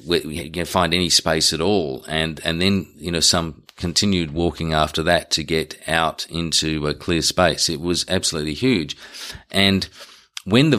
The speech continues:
when the, uh, voting on the Letwin Amendment was, uh, was happening, this came up on big screens, and there was hushed silence as everyone realised that, um,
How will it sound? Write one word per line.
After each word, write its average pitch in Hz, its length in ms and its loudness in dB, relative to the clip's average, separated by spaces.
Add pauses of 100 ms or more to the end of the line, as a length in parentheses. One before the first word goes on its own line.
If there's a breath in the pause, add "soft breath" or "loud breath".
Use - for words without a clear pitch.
(140)
when 123 240 4
the, 95 280 4
uh, 78 260 0
voting 90 500 2
on 80 140 -2
the 78 80 0
Letwin 82 340 -2
Amendment 80 440 -2
was, 78 360 0
uh, 76 160 0
was 73 140 -2
happening, 82 460 -4
this 95 140 -2
came 80 280 -2
up 78 180 -2
on 76 140 -4
big 73 240 -4
screens, 87 560 0
and 78 140 -6
there 82 100 -4
was 80 160 -6
hushed - 440 -4
silence 98 720 0 (300 loud breath)
as 82 180 -2
everyone 92 400 0
realised 78 640 -2
that, 76 340 -4
um, 76 300 -4